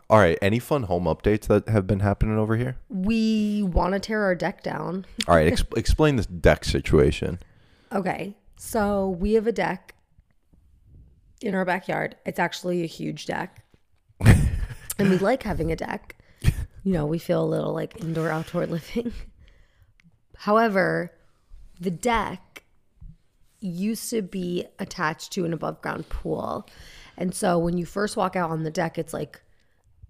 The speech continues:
Speaker 2: one, you know, it's one level. You walk right out, but then there's a step up, and then there's, like, a t-, top tier. So there's, like, two levels of the deck, and the upper level is just, like, too high,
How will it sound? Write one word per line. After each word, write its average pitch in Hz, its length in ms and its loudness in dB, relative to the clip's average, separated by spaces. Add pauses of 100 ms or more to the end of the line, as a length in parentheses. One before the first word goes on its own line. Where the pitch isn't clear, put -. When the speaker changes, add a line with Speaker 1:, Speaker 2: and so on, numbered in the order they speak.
Speaker 2:
one, 160 560 -4 (240)
you 180 120 -6
know, 147 120 -6
it's 160 140 -10
one 160 240 -2
level. 147 320 -4
You 151 140 -4
walk 151 220 -6
right 151 180 -4
out, - 340 -6
but 180 100 -4
then 165 140 -2
there's 165 180 -2
a 160 60 -8
step - 540 -8
up, - 380 -8 (840)
and 175 140 -2
then 160 120 -2
there's, 156 240 -4
like, 143 180 -6
a 147 240 -4
t-, - 80 -16 (380)
top - 420 -10
tier. - 540 -8 (680)
So - 140 -8
there's, 160 120 -2
like, 147 160 -8
two 208 180 0
levels 156 380 -2
of 147 120 -4
the - 100 -8
deck, - 500 -6 (1120)
and 175 120 -2
the - 100 -6
upper 214 280 2
level 156 680 -4
is 170 140 -6
just, - 220 -6
like, - 240 -4
too 208 420 2
high, - 720 -6